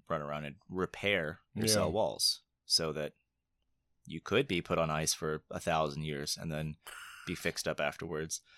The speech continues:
Speaker 1: Obviously, it'd be a slower process, but it's a feasible process.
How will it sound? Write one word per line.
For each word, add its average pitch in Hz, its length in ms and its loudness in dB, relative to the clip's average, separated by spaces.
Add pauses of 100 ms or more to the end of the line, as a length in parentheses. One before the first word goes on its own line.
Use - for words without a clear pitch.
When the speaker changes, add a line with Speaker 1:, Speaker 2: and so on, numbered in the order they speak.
(480)
Speaker 1:
Obviously, 98 340 4
it'd 85 80 2
be 90 80 0
a 80 60 2
slower 80 300 4
process, - 540 2 (920)
but 156 340 4 (280)
it's - 380 0
a - 60 -2
feasible 170 840 -4
process. - 600 -2